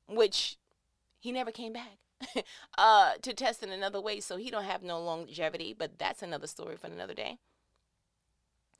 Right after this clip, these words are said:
But I say all that to say, every trial, every tribulation, every storm, every inconvenience, every setback,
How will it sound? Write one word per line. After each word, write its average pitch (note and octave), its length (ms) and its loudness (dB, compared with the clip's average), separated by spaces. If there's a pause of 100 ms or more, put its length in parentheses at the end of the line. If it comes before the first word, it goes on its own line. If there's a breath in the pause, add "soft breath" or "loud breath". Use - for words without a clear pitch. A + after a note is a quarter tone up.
(120 soft breath)
But G#3+ 120 6
I G3+ 80 6
say D4 300 -6
all A#3+ 120 4
that G#3 220 -2
to F#3+ 100 -12
say, E3+ 420 -2 (920 soft breath)
every C#4 360 4
trial, - 600 -4 (340)
every C4 280 12
tribulation, - 840 -8 (220)
every B3+ 340 10
storm, F#2+ 720 -2 (180)
every C4 440 6
inconvenience, C#3+ 920 -6
every A#3+ 280 6
setback, C#3+ 680 0